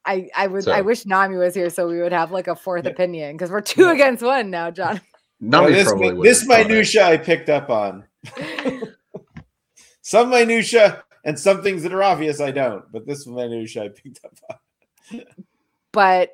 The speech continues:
Speaker 1: he takes this interest in Velita, and it, it's,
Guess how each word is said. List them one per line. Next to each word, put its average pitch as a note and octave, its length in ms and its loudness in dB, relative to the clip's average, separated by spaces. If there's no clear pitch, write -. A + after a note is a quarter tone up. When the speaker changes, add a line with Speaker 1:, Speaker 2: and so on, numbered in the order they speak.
Speaker 1:
he C#4+ 240 -12
takes D4+ 280 -4
this D#4 180 -8
interest F3 680 -8
in E3+ 300 -14
Velita, D3+ 720 -6
and D#3+ 800 -12
it, F3 220 -14
it's, - 600 -14